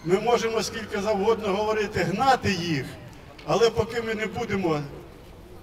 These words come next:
насідати на прокуратуру, на суди, на уряд, не будемо насідати категорично і спільно, до тих пір нічого не зрушиться з місця. І тоді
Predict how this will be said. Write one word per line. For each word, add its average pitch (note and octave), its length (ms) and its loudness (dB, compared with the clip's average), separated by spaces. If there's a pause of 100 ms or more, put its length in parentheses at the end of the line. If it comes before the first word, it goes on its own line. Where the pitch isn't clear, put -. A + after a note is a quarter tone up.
(340)
насідати F#3+ 760 4
на G3 140 6
прокуратуру, G#3 840 -2 (120)
на F3+ 160 4
суди, A3+ 580 0 (400)
на F3+ 200 8
уряд, A#3 460 6
не G3 80 4
будемо A#3+ 340 -2
насідати A#3 580 4
категорично A3+ 760 2
і A3 60 0
спільно, F#3+ 640 0 (920)
до F#3+ 100 2
тих A#3 280 -4
пір A#3+ 300 -2 (200)
нічого A3 280 -4
не G3 120 0
зрушиться F#3 520 -4
з D3 80 -6
місця. C#3 380 -6 (140)
І F3 100 0
тоді A3+ 580 2